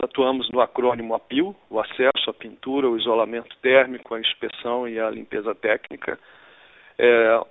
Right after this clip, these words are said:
ao longo dos anos, é, desenvolvemos liderança em engenharia, em equipamento na área de acesso. É, somos líderes na área de pintura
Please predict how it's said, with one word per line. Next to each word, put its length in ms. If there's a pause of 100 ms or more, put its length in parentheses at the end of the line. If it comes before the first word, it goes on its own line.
(160)
ao 80
longo 280
dos 220
anos, 460 (580)
é, 460
desenvolvemos 680
liderança 680
em 200
engenharia, 580 (880)
em 180
equipamento 640
na 80
área 180
de 140
acesso. 600 (760)
É, 320 (140)
somos 300
líderes 380
na 160
área 200
de 240
pintura 640